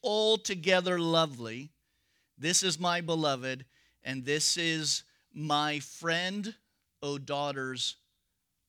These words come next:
of Jerusalem. So again, in this section, the woman does the complimenting on her man and on his appearance. She, w-, she uses words of affirmation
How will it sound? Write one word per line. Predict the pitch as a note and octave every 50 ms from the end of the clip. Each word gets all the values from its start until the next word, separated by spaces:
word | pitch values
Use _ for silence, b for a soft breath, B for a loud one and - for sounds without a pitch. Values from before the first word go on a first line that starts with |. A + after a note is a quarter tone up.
| _ _ _ -
of | B2+ B2+ B2
Jerusalem. | B2 C3 C3+ C3+ C3 B2+ - - C3+ B2 A2+ G2 F2+ F2+ _ _ _ _ _ _ _ _ _ _ _ _ _ _ _ _ _ _ _ _ _ _ _
So | - - G#3 G#3+ G#3+
again, | G3+ F#3 A3 A#3 A3 G3+
in | G3+ G3+
this | G#3 G#3+ G#3 -
section, | - A3 A3 G#3+ - - G#3 G3+ G3
the | F#3 F#3+
woman | F3 E3+ G3 A3 A#3 A3+ A3+ A3 G#3+
does | F#3+ G3+ F#3+ F#3+ F#3+ E3+ - - - _ _ _ _ _ _ _ _ _ -
the | - F#3 F3+
complimenting | - - - - F3+ G3 G#3 F#3 G3 G3 G3+ G3 F#3+ F#3 F3+ F3+ F3+ F3+ F3+ F3+
on | F#3 - E3+ F3 F3 E3+
her | D#3 E3 E3 D#3+
man | D#3+ E3 E3+ E3+ D#3+ D#3 D3 D3 D3 D3 D3 E3+ _ _ - -
and | D#3+ E3 E3 E3+
on | D#3 E3 E3+ F3 E3+
his | E3 E3 E3+ E3+ -
appearance. | F3 D#3+ - - F#3+ F#3 F#3 F3 D3+ B2 A#2 B2 - - - - - _ _ _ _ _ _ _ _ _ _ _ _ _ _ _ _ _ - b b b b b b b b
She, | - - B3+ B3
w-, | B3 A3 B3 C#4+ - _ _ _ -
she | - - - B3 B3 A#3
uses | A3 A#3 B3+ D4 D#4+ E4 - E4+ D#4 C4+ G3+
words | G3+ G#3 A#3 A#3+ B3 B3 B3 G#3+ E3
of | G#3 G#3 E3+
affirmation | G3 G#3 G#3+ G#3+ - - A3 G#3+ G3+ G3+ G#3 G#3+ G3 - - G3+ G3 F#3+ F3+